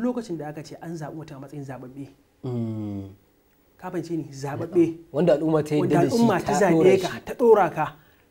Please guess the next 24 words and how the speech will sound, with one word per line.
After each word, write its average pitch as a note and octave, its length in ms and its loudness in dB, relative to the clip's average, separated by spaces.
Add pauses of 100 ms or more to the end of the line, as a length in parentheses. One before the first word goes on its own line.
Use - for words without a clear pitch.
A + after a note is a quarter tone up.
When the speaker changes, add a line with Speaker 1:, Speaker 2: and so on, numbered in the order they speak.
(140)
Speaker 1:
ka - 120 -2
wakilce F#3 580 4
ta, A3 80 -2
kai G#3+ 180 2
ne G3+ 80 4
shugabanta. E3+ 720 0
Speaker 2:
Mm. A#2+ 380 -4
Speaker 1:
To, C#3 80 -2
ba E3 160 0
ɗaya F#3 200 -4
kake G3+ 140 -4
wakilta C#3+ 340 -4
ba. A#2+ 120 -10 (480)
Speaker 2:
Na'am. A#2+ 240 -20 (920)
Speaker 1:
Kana G#3 220 -4
wakiltar E3 340 -4
lafiyarsu, F#3 560 -4 (260)
Speaker 2:
Mm. A#2 320 -6
Speaker 1:
kana G#2 140 -6
wakiltar F3+ 280 -6
tsaronsu, G#3+ 520 0 (400)
kana A3 160 -8
wakiltar F#3 340 -6
dukiyoyinsu, A#3 680 0